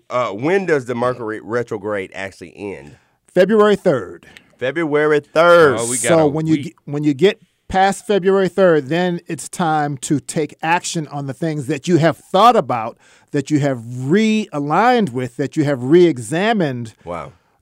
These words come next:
Speaker 2: during this three-week period. And it's,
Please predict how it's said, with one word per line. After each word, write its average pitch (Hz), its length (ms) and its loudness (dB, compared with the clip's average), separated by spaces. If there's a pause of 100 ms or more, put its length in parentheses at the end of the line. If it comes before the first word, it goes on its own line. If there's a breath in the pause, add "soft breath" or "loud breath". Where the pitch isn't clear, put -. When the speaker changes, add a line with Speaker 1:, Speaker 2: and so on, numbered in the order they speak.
Speaker 2:
during 160 340 0
this 175 200 -2
three-week 170 500 2
period. 220 460 0 (400 soft breath)
And 208 140 0
it's, - 180 -2